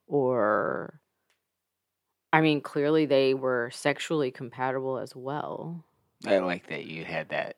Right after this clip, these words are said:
Speaker 2: You just waited. You <laughs> listed a bunch of things, and then as an afterthought, you, you talk about what they spent all the time. <laughs> And then I'll
Speaker 1: Well,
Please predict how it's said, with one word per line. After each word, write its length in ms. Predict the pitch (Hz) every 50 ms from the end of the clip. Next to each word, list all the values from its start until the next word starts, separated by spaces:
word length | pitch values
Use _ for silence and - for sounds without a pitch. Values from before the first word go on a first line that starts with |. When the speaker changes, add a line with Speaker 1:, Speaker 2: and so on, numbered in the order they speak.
| _ -
Speaker 2:
You 160 | - 90 117
just 320 | - - - - - -
waited. 440 | 82 80 78 82 78 78 78 76 -
You 140 | - 160 160 - - - -
<laughs> 160 | - - -
listed 380 | 95 90 85 80 - 110 82 87
a 80 | 92
bunch 300 | 90 - 101 95 90 - 92
of 80 | 85
things, 480 | - - 90 90 87 90 90 87 87 92
and 120 | 92 90
then 260 | 85 87 87 92 90 87 _ _ - - _ _ _ _ _ _ -
as 160 | 110 104 -
an 100 | 104 101
afterthought, 680 | 98 101 101 - - 104 95 - - 90 85 87 87 - - - - _ _ _ _ _ _ -
you, 220 | 107 95 92 92 - -
you 120 | 147 131
talk 260 | 113 - 123 110 95
about 280 | 101 98 104 95 76 85
what 180 | 98 92 - -
they 200 | - 92 92 90
spent 320 | - - - 92 87 80 - -
all 260 | - 98 90 90 90
the 140 | 87 87 85
time. 440 | - - 107 120 - - - - 127 -
<laughs> 160 | - 165 - - - 160 - - 147 - - 302 - 311 - - - _ _ _ _ _ _
And 140 | - 220 190
then 80 | - -
I'll 160 | - 349 320 -
Speaker 1:
Well, 200 | 370 381 339